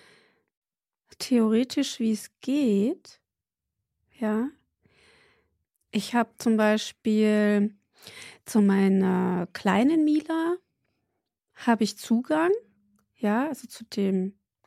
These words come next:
kleineren Kind. Das hab ich schon öfters probiert und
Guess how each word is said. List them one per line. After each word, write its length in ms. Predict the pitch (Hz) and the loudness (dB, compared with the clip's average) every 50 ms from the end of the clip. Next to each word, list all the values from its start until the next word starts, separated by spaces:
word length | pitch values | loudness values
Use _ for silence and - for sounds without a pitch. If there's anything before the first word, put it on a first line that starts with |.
| _ - | _ -16
kleineren 680 | - - - 185 196 214 233 254 262 277 277 277 285 | -10 -4 -2 0 2 2 0 -2 -2 -2 -2 -4 -4
Kind. 540 | 285 - - 277 277 294 349 - _ _ _ _ _ _ _ _ _ _ _ _ _ _ _ _ _ _ _ _ _ _ _ _ _ _ _ _ _ _ _ _ _ _ _ _ _ _ _ _ _ _ _ _ _ _ - | -6 -8 -8 -8 -6 -6 -6 -10 _ _ _ _ _ _ _ _ _ _ _ _ _ _ _ _ _ _ _ _ _ _ _ _ _ _ _ _ _ _ _ _ _ _ _ _ _ _ _ _ _ _ _ _ _ _ -6
Das 220 | - 226 202 - 220 | -4 -4 -4 -2 -2
hab 120 | 208 214 | 0 0
ich 120 | 214 - - | -2 -4 -2
schon 200 | - 214 208 - | -2 -2 -2 -2
öfters 360 | 196 196 - - 214 202 - | -2 -6 -6 -8 -10 -10 -10
probiert 960 | _ - 190 180 _ - 208 254 269 285 302 311 311 311 _ - - - _ _ _ _ - | _ -10 -10 -8 _ -6 -4 -4 -2 -2 -4 -4 -6 -8 _ -18 -20 -20 _ _ _ _ -4
und 180 | - 220 220 | 0 0 0